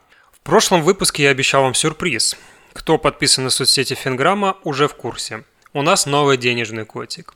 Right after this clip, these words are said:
На него вы можете посмотреть на аватарке подкаста. Вторая новость касается курсов. На сайте уже больше месяца закрыт набор. Это нормально. Сейчас я готовлю новые курсы, они будут ещё полезнее и доступнее, но мне нужно время.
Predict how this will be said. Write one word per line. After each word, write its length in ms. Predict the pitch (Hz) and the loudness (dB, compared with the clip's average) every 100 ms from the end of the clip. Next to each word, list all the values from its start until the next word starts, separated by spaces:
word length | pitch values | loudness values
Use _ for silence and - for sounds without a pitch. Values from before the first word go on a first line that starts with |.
| _ | _
На 100 | 156 | -2
него 220 | 196 208 196 | 2 4 4
вы 100 | 160 | 4
можете 240 | 151 - | 0 -2
посмотреть 480 | - - 131 147 147 | -4 -2 -2 0 0
на 60 | |
аватарке 420 | 123 120 123 - - | 0 0 -2 -6 -6
подкаста. 680 | 117 - 117 107 - 123 - _ _ _ | -6 -2 -2 -2 -6 -16 -18 _ _ _
Вторая 320 | - 151 220 | -2 4 4
новость 240 | 202 196 185 | 6 4 2
касается 480 | 147 - 151 - | 0 2 2 0
курсов. 560 | 139 - 147 127 - - - - | -6 -6 -2 0 -2 -6 -12 -6
На 120 | 131 | 0
сайте 280 | - 202 160 | 2 2 2
уже 140 | 139 | 0
больше 320 | 127 160 - | 2 2 2
месяца 360 | 127 156 - - | -2 -2 -4 -4
закрыт 360 | 123 123 131 | -2 -2 -2
набор. 400 | 131 123 117 110 - _ _ | 0 0 0 -2 -4 _ _
Это 380 | - 165 - 175 | -2 -2 0 0
нормально. 760 | 160 156 139 113 104 101 104 - _ _ _ | 2 0 0 -2 -4 -10 -14 -18 _ _ _
Сейчас 300 | - 139 214 | -6 0 2
я 60 | 202 | 2
готовлю 320 | 160 156 160 | 0 0 0
новые 320 | 156 156 143 | 2 4 4
курсы, 500 | 135 190 190 - 185 185 | 0 -2 0 -2 -2 -4
они 220 | 185 160 | -2 -2
будут 260 | 143 135 131 | -2 -4 -4
ещё 460 | 131 165 - - 113 | -2 -2 -2 -2 0
полезнее 540 | 123 117 113 104 110 | 2 2 0 -4 -6
и 20 | |
доступнее, 680 | 110 113 - 196 196 160 139 | -4 -4 -4 -6 -4 -2 -2
но 340 | 151 143 180 196 | -2 -4 -2 0
мне 180 | 151 | 0
нужно 300 | 143 139 135 | -2 -4 -4
время. 460 | 127 127 113 101 98 | -4 -4 -4 -8 -16